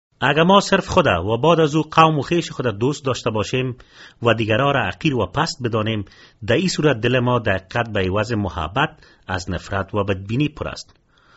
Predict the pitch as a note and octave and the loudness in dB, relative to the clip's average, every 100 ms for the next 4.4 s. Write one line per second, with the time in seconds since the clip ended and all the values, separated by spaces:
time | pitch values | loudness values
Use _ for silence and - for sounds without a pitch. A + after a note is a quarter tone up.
0 | - - - B2+ F3+ E3 D#3+ E3+ G3+ D#3 | -20 -16 0 6 6 6 4 4 2 0
1 | - D3+ C#3+ C3 - B2 A#2 - A2 A2 | 0 2 2 2 2 0 0 -6 -4 -2
2 | B2 A#2 - G#2+ - - - - G2 G2 | 0 0 0 -2 -2 -16 -20 -6 0 2
3 | G2 G2 D3+ E3 C#3+ A2+ B2 A#2 A2 - | 2 0 0 0 0 0 0 0 0 0
4 | A2 G#2+ G#2+ G2 | 0 0 0 -2